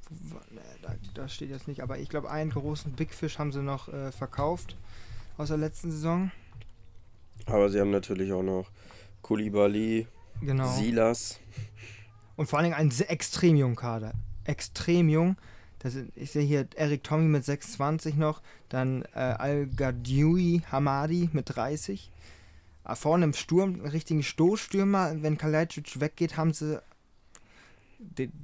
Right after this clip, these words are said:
Speaker 1: wo man jetzt denkt, "Oh, ja, okay, den, der steht dann für Stuttgart", den sehe ich jetzt gerade so nicht. Aber im Mittelfeld, äh,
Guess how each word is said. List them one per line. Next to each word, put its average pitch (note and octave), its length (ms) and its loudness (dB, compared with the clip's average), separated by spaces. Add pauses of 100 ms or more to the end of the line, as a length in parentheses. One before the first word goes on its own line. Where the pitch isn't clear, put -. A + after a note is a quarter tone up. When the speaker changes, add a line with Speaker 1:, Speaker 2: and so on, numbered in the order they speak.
(160)
Speaker 1:
wo B2+ 120 -6
man C#3 200 2
jetzt - 220 -6
denkt, C#3 220 0
"Oh, D3+ 200 0 (100)
ja, B2+ 140 -2
okay, D#3 380 0 (320)
den, C3+ 220 -4 (180)
der C#3 100 2
steht D#3+ 260 2
dann D#3+ 140 4
für D#3+ 120 0
Stuttgart", D#3+ 440 0 (260)
den D3 600 0
sehe C#3+ 140 -4
ich C#3+ 40 -2
jetzt D3 180 -4
gerade C3+ 300 -4
so C3 140 -2
nicht. C#3+ 380 0 (1040)
Aber A2 160 -6
im A#2 100 0
Mittelfeld, B2+ 440 -4
äh, - 120 -8